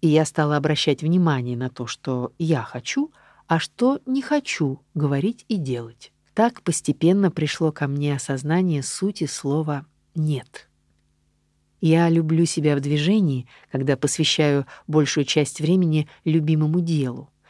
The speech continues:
Активно занимаюсь спортом, танцую, узнаю новое, встречаюсь с интересными людьми. Когда вижу результат своего труда, то начинаю больше любить и уважать себя. Поэтому любовь тесно связана с другими аспектами жизни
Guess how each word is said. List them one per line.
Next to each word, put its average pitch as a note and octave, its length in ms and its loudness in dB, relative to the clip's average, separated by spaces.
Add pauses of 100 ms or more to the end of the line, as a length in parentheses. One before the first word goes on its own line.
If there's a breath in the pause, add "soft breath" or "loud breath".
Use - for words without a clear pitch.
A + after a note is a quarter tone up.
(100)
Активно F#3+ 440 0
занимаюсь C#3 420 0
спортом, E3+ 540 -2
танцую, D#3 680 -2 (220 loud breath)
узнаю F#3 420 4
новое, E3+ 480 2
встречаюсь D#3 680 -4
с - 100 -10
интересными C3+ 580 -8
людьми. A#2+ 480 -10 (260)
Когда D3+ 300 2
вижу F#3 400 2
результат E3+ 540 2
своего C#3+ 340 -2
труда, F3 460 0 (240 loud breath)
то G3+ 80 -2
начинаю A3 440 4
больше G3+ 440 2
любить D#3 420 -2
и - 20 0
уважать D3+ 440 0
себя. C3+ 420 -8 (220)
Поэтому D#3 360 2
любовь D#3 560 2 (300 soft breath)
тесно A#3+ 380 2
связана F3 560 2
с D3 80 -4
другими D#3 420 0
аспектами D3 600 -2
жизни D3+ 560 -2